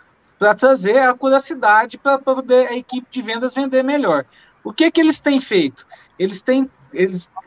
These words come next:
eles convocam no dia do inventário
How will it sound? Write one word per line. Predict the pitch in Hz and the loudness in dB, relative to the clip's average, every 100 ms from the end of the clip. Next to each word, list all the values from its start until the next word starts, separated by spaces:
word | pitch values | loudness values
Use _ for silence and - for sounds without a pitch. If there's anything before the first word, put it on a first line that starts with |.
| _ | _
eles | 180 196 196 | -6 -4 -8
convocam | - 285 277 175 226 330 - 262 | -2 2 2 2 4 4 2 -6
no | 226 233 | -6 -12
dia | 175 180 330 | -12 -4 -2
do | 277 | -2
inventário | 254 202 180 - 254 277 | -4 -4 -6 0 2 2